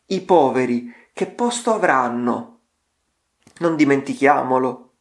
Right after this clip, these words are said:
Dio si è fatto uomo concreto.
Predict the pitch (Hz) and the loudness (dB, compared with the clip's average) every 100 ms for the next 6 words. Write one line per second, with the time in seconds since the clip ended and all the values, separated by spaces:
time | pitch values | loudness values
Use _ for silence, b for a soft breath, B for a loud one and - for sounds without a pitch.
0 | _ _ 156 214 233 220 214 196 196 190 | _ _ -2 2 4 2 2 2 2 0
1 | 185 190 208 214 208 202 175 165 - 147 | 2 4 4 4 0 0 -2 -4 -4 0
2 | 131 123 123 120 - | 0 0 -2 -4 -6